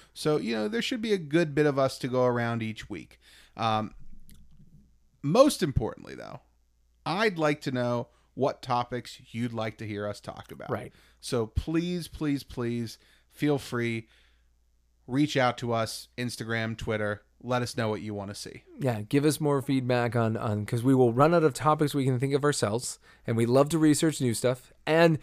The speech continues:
Speaker 2: we would love to hear what you think about the format and, and what we can do to, like, tighten things up or, or, or make things looser, or,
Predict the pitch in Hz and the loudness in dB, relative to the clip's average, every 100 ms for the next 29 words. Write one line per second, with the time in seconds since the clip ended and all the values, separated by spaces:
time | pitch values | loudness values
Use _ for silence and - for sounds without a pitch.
0 | - - - _ 180 185 175 170 180 160 | -8 -20 -20 _ 8 10 12 10 10 10
1 | 165 160 143 147 156 160 151 - 147 147 | 10 8 8 4 6 -2 0 0 2 4
2 | 139 139 135 - 123 - 135 131 123 110 | 6 6 4 -4 -6 -4 0 2 0 -4
3 | - - 139 127 123 127 127 127 127 131 | -10 -6 -2 -2 -2 -4 -2 -2 0 -2
4 | 131 117 123 120 120 113 117 - - 143 | 0 0 0 0 -2 -4 -6 -6 -4 -2
5 | 127 131 120 165 170 165 123 117 113 113 | -2 -2 2 6 6 4 2 0 0 0
6 | 120 113 107 117 117 117 120 110 143 196 | 0 -2 0 0 -2 -4 -4 -2 0 0
7 | - 170 156 139 127 123 120 | 2 4 4 4 4 4 2